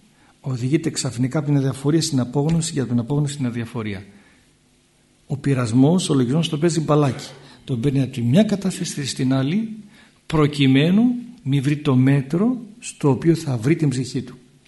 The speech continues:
Θα βρει την ανάπαυσή του. Η αδιαφορία οδηγεί στην απόγνωση και η απόγνωση στην αδιαφορία.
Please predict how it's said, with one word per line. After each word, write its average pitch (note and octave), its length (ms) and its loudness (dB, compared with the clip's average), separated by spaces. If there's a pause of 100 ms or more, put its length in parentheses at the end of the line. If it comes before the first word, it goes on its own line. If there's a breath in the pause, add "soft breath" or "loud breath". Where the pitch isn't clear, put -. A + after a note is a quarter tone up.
(280 soft breath)
Θα C3 140 -6
βρει C3+ 160 2
την E3 140 0
ανάπαυσή C#3+ 500 -2
του. G#2 200 -10 (2000 soft breath)
Η D3+ 180 4
αδιαφορία D3 1200 4
οδηγεί B2 360 -4
στην B2 240 -2
απόγνωση D#3 800 0
και G#3 240 0
η - 20 0
απόγνωση C#3 460 0
στην C3 140 -2
αδιαφορία. A2 640 -4